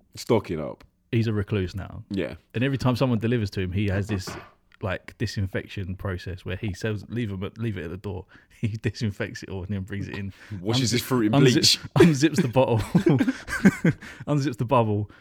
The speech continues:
Speaker 2: and then grabs it, puts it in, like, so he goes, "I'd really advise getting stocked up. You don't know, you don't want to be rushing about trying to get stuff at the, if they impose an Italy type quarantine." And I said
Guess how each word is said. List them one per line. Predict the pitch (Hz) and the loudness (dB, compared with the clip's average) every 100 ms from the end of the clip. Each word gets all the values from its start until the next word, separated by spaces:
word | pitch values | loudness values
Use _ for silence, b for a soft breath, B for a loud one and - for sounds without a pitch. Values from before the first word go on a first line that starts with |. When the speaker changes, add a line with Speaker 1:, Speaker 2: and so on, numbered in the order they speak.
| - | -2
Speaker 2:
and | 202 123 | 0 2
then | 123 | 2
grabs | 110 135 117 | 2 0 2
it, | 113 117 - | 0 -4 -6
puts | 139 127 | -6 -4
it | 123 | -4
in, | 110 113 117 | -4 -6 -8
like, | 113 110 - B B B B _ _ _ _ _ - | -8 -6 -8 B B B B _ _ _ _ _ -6
so | 135 120 120 110 - _ _ _ _ _ _ _ - _ _ _ _ _ - | -2 0 0 -4 -14 _ _ _ _ _ _ _ -20 _ _ _ _ _ -6
he | 107 | -4
goes, | 95 | -2
"I'd | 92 | 0
really | 104 117 104 | 4 4 4
advise | 95 98 92 | 0 -2 -2
getting | - 92 | -2 -8
stocked | 87 - - - | -8 -10 -10 -10
up. | 87 - | -10 -8
You | 98 | -2
don't | 113 101 | -2 -2
know, | 107 | -4
you | - | -4
don't | 101 131 | -4 -2
want | 123 113 | -2 -4
to | |
be | 104 104 | -2 0
rushing | 113 104 107 | 0 -2 -2
about | 101 101 92 | -2 -2 -4
trying | - 95 | -2 -2
to | 90 | -2
get | 101 | -4
stuff | - - 92 | -4 -8 -6
at | - - | -8 -10
the, | 95 - _ | -12 -14 _
if | 101 - | -8 -6
they | 101 | -4
impose | 98 98 107 104 90 | -4 -4 -4 -2 -2
an | 92 | -4
Italy | 98 98 92 | -4 -6 -6
type | 110 110 - | -4 -6 -6
quarantine." | - 87 85 - 87 87 - b b _ _ _ _ | -8 -6 -8 -10 -12 -12 -16 b b _ _ _ _
And | 135 131 | -2 0
I | |
said | 113 139 117 | 2 0 -2